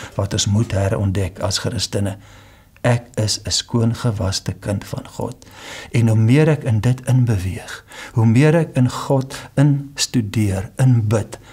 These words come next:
in hom in begin lewe, sy gees opnuut weer in my ingeblaas word, kan ons dan kom op die punt dat ons die wat van die lewe kan begin doen. Daaroor gesels ons volgende keer.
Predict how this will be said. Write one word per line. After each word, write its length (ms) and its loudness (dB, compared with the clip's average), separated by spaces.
in 120 6
hom 180 4
in 180 4
begin 400 2
lewe, 360 0
sy 260 4
gees 480 0
opnuut 540 0
weer 200 2
in 120 0
my 120 2
ingeblaas 720 -2
word, 320 -8
kan 180 6
ons 280 0
dan 200 2
kom 200 2
op 120 -6
die 120 -2
punt 340 -6
dat 180 0
ons 220 -2
die 160 2
wat 320 -2
van 140 0
die 80 -2
lewe 360 -4
kan 180 -2
begin 360 -2
doen. 160 -6
Daaroor 500 0
gesels 440 -2
ons 120 -6
volgende 400 -4
keer. 280 -8